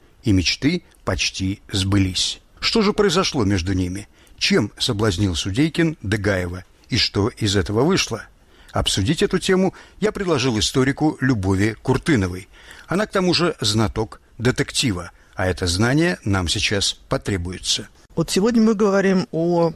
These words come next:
Speaker 2: казалось бы, несомненно историческом эпизоде. То есть никто не может отрицать того, что дело Дегаева было и повлекло за собой массу серьезнейших последствий, в том числе и глобальных, очень серьезных для истории России.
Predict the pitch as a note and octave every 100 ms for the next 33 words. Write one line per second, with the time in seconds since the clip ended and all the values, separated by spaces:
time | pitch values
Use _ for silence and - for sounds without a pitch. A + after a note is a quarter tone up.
0 | - - C#3+ D3+ D#3 D3+ - E3+ F#3+ -
1 | G3+ F3+ D#3 C3+ - - C#3+ C#3 D3 -
2 | - C#3+ - F3 A3+ F#3+ B2+ - B2 B2
3 | - - - D3 - D#3+ D3 C3 - -
4 | C3+ - - C#3+ B2+ - C#3+ F2 - C3+
5 | D3 D#3 D#3 E3 C#3+ C3+ C#3 G3+ A#3+ F3+
6 | D3 D3+ D#3 C#3 - D3+ E3 D#3 D3 E3
7 | C3 D3 D#3 D#3 - C3+ - - F3 E3+
8 | D#3 D3 - - D3 B3+ B3+ - D#3 -
9 | - - D#3 D#3+ - D3+ C#3+ E3 D#3+ D#3+
10 | C#3+ B2+ - D3+ D3+ D#3 E3 E3 D#3 C#3
11 | - C#3 - D3+ C#3 C3 D3 - C4+ G3